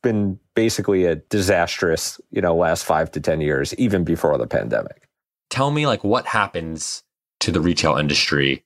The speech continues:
Speaker 2: over the last couple of months?
Speaker 1: Yeah, the, the short answer is that unless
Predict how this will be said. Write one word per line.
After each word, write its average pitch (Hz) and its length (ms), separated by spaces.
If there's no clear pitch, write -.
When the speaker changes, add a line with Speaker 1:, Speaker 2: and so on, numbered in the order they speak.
Speaker 2:
over 78 180
the 73 120
last 73 240
couple 71 320
of 71 80
months? - 420
Speaker 1:
Yeah, 131 180
the, 110 140
the 117 260
short 190 340
answer 110 460
is 92 160
that 90 480
unless 113 1000